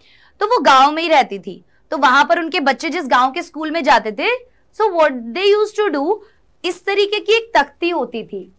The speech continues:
और उसके ऊपर वो मुल्तानी मिट्टी लगाते थे। क्या लगाते थे? मुल्तानी मिट्टी लगाते थे और उसको धूप में सुखाते थे और फिर उसके बाद, अ, शाही और दवात, वो द-, ब-, क्या बोलते हैं उसको, अ,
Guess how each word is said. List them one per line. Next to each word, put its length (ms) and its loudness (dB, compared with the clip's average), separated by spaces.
और 100 0
उसके 300 -4
ऊपर 260 0
वो 300 -2
मुल्तानी 720 0
मिट्टी 360 -2
लगाते 440 2
थे। 180 -20
क्या 120 0
लगाते 360 2
थे? 160 -4
मुल्तानी 480 0
मिट्टी 260 -6
लगाते 460 0
थे 100 -2
और 120 2
उसको 180 -6
धूप 260 -6
में 100 -2
सुखाते 400 -2
थे 100 -4
और 140 2
फिर 160 -8
उसके 220 -8
बाद, 260 2
अ, 140 4
शाही 560 2
और 200 4
दवात, 480 2
वो 140 -4
द-, 160 -6
ब-, 300 -6
क्या 140 -4
बोलते 200 -4
हैं 60 -6
उसको, 240 -8
अ, 100 0